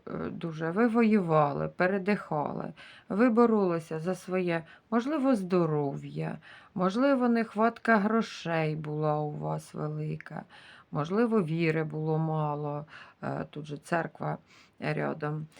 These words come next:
віри в щось або в когось. Вам було дуже важко. Тут ви набираєтеся сили,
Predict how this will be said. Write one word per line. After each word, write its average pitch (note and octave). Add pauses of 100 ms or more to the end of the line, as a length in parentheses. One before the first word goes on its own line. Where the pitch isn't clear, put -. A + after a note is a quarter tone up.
(160)
віри E3+
в D#3
щось - (300)
або C#3+
в C3+
когось. D3 (680)
Вам A3+
було F3+
дуже E3
важко. D#3 (1200)
Тут A#3
ви G#3+
набираєтеся F3+
сили, D#3